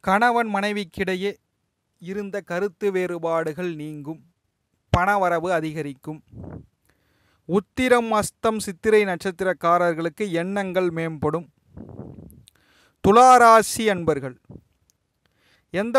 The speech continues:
ஒரு செயலையும் வேகமாக முடிக்கக்கூடிய எண்ணம் கொண்ட துளாராசி அன்பர்கள், எடுத்தங்கவுத்தன்னு இன்னைக்கு எதையும் பண்ண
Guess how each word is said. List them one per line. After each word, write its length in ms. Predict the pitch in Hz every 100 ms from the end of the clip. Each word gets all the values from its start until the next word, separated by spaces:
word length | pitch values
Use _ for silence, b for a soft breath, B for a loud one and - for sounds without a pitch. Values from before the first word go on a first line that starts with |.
| 254
ஒரு 180 | 240 226
செயலையும் 540 | 220 214 220 220 226 185
வேகமாக 680 | 208 202 208 208 208 214 214
முடிக்கக்கூடிய 1120 | 185 196 190 - 208 - 196 202 196 196 214 - _ _ 156
எண்ணம் 400 | 175 202 208 202 185
கொண்ட 280 | 185 190 196
துளாராசி 680 | 180 190 196 190 180 - 175 165
அன்பர்கள், 440 | 160 156 147 170 - _ _ _ _ _ _ _ _ _ _ _ _ _ _ _ _ _ _
எடுத்தங்கவுத்தன்னு 1120 | 160 196 220 - 226 208 196 185 - 185 208
இன்னைக்கு 220 | 196 160 160
எதையும் 340 | 165 180 185
பண்ண 200 | 165 160